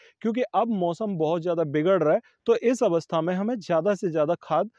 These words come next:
लगाकर अपनी फसल को सेफ बचाना होगा। साथियों, आशा करता हूँ आप मेरी बात समझ पाए होंगे। फिर भी अगर आपकी कोई क्वेरी हो, तो कमेंट बॉक्स में ज़रूर पूछिएगा।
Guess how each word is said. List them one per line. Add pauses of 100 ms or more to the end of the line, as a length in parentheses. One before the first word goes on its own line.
(200)
लगाकर
अपनी
फसल
को
सेफ (100)
बचाना
होगा। (320)
साथियों, (480)
आशा
करता
हूँ (260)
आप
मेरी
बात
समझ
पाए
होंगे।
फिर
भी
अगर
आपकी
कोई
क्वेरी
हो,
तो
कमेंट
बॉक्स
में
ज़रूर
पूछिएगा।